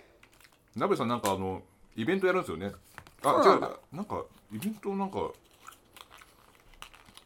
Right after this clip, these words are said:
Speaker 1: スタンリーでやるんじゃない？
Speaker 2: あ、そうなんだ。へえ。
Speaker 1: なんか、鍋さんっていつも、そうそうそう、確か五月九日が誕生日なんですよ。
Speaker 2: あ、はいはいはいはい。
Speaker 1: で、だからスタンリークラブで毎回誕生日イベントやってたような気がするんですよ。
Speaker 2: あ、そうなんですか。
Speaker 1: 僕もちょっと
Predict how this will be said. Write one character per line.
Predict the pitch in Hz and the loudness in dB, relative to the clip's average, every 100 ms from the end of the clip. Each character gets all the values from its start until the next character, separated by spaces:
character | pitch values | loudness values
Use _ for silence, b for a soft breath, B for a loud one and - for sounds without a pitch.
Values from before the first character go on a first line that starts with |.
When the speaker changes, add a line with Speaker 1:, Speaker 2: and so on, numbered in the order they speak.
| _ - - _ | _ -20 -20 _
Speaker 1:
ス | - - | -14 -4
タ | 165 | -2
ン | 135 | -2
リ | 85 | -2
ー | |
で | 80 | -2
や | 76 | -4
る | 90 | -6
ん | 78 | -10
じ | |
ゃ | 69 | -12
な | |
い？ | 67 - _ - | -14 -20 _ 2
Speaker 2:
あ、 | 339 - | 2 -2
そ | - 427 | -8 2
う | |
な | 359 240 | 8 8
ん | 151 | 8
だ。 | 113 98 - - 240 | 4 0 -4 -12 -4
へ | 254 247 240 247 | -2 0 -2 -4
え。 | 240 | -2
Speaker 1:
な | |
ん | 208 | 0
か、 | |
鍋 | 123 220 151 | 0 0 0
さ | |
ん | 107 | 0
っ | |
て | 104 | -2
い | |
つ | - | -2
も、 | 127 95 - B B B B B B B - - | -2 -4 -6 B B B B B B B -20 -18
そ | - | -8
う | 101 | -8
そ | 90 | -6
う | |
そ | 80 | -8
う、 | 71 - | -10 -10
確 | 180 | -10
か | 110 | -4
五 | 160 | -4
月 | - - 110 92 82 - _ - | -4 -6 -8 -8 -10 -14 _ -12
九 | 107 | -10
日 | |
が | 147 147 139 131 | -8 -8 -6 -6
誕 | 131 139 | -4 -6
生 | 131 | -6
日 | 80 | -8
な | 71 | -12
ん | |
で | |
す | - | -12
よ。 | 71 - - | -14 -10 0
Speaker 2:
あ、 | 277 | 2
は | 285 247 | 4 2
い | |
は | |
い | 240 | 4
は | 185 | 2
い | 165 160 147 | 2 -2 -4
は | 123 | -2
い。 | 131 | 0
Speaker 1:
で、 | 92 - _ _ _ - _ _ - - 120 | -2 -6 _ _ _ -20 _ _ -20 -18 -8
だ | |
か | 131 | -4
ら | - | -4
ス | - | -4
タ | 147 | -4
ン | |
リ | 156 | -4
ー | 151 | -2
ク | |
ラ | 139 | -2
ブ | 80 | -2
で | |
毎 | 80 98 | -6 -4
回 | 107 | -4
誕 | 107 110 | -6 -8
生 | 117 | -6
日 | 120 | -4
イ | |
ベ | 107 | 0
ン | 90 | 0
ト | 82 | -2
や | |
っ | 80 | -6
て | - | -4
た | |
よ | 85 | -4
う | |
な | 71 | -6
気 | |
が | 73 | -14
す | - | -16
る | |
ん | |
で | - | -18
す | 67 | -4
よ。 | 269 | -2
Speaker 2:
あ、 | 277 | 0
そ | 403 | 2
う | 392 | 2
な | 269 180 | 2 2
ん | |
で | - 143 | 0 -2
す | - | -6
か。 | - | -4
Speaker 1:
僕 | |
も | |
ち | |
ょ | |
っ | |
と | 104 | -4